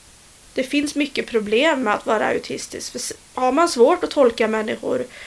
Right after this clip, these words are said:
då är det svårt att se vad deras... Ja,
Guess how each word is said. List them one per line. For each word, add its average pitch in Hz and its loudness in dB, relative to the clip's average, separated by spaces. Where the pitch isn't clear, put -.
då - 2
är 269 6
det 269 2
svårt 240 4
att 254 -2
se 240 2
vad 208 4
deras... 214 0
Ja, - -2